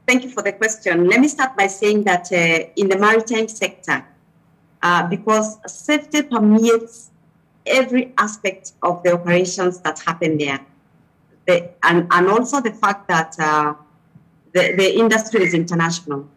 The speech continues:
There are no borders, or rather defined borders. We cannot afford, therefore, to have sector or silo mentality in terms of quality control, in terms of, uh, qualifications, and therefore the area is regulated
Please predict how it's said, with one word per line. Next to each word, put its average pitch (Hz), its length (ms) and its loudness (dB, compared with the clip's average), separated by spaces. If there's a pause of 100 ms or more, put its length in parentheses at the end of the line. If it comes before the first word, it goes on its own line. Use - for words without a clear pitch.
There 175 80 2
are 170 60 4
no 175 160 4
borders, 143 560 -6 (500)
or 156 160 2
rather 160 240 2
defined 170 480 0
borders. 135 480 -4 (460)
We 190 180 2
cannot 254 400 2
afford, 185 540 -2 (240)
therefore, 196 580 -2 (100)
to 190 200 0
have 196 340 4 (160)
sector 165 720 -6 (220)
or 165 180 2
silo 175 400 0
mentality 165 600 -2
in 156 180 -2
terms 165 320 -4
of 135 160 -8 (500)
quality 226 300 0
control, 208 600 -2 (360)
in 170 120 2
terms 175 320 -2
of, 151 160 -4 (420)
uh, 151 220 4
qualifications, 185 1080 -2 (520)
and 196 140 4
therefore 269 400 2
the 190 160 0
area 214 340 2
is 170 240 -2
regulated 180 580 0